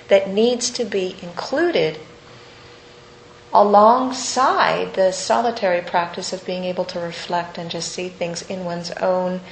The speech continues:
experience as to how they are. Now, one of the things that's a real blessing and a benefit, and I'll talk more about it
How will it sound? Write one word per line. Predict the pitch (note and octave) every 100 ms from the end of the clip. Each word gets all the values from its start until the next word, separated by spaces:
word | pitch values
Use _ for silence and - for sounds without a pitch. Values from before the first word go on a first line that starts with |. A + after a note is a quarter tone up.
| - - -
experience | F#3+ - - F#3+ F#3+ E3+ E3
as | F3+ E3
to | F3
how | E3 D#3+
they | D#3+ D#3+
are. | D#3+ D#3 D#3 - - - - - - - - - - -
Now, | G#3+ F#3 D#3+ - -
one | G3
of | G3+
the | F3+
things | F3+ G#3 F#3 F3+
that's | F3 E3
a | F3
real | F#3 F3+ F3+ - -
blessing | E3+ F#3+ C4+ A3 E3
and | E3+
a |
benefit, | E3 E3+ F3+ E3+ D#3+
and | E3
I'll | D#3+
talk | - E3 -
more | F3
about | E3+ E3+ E3
it | E3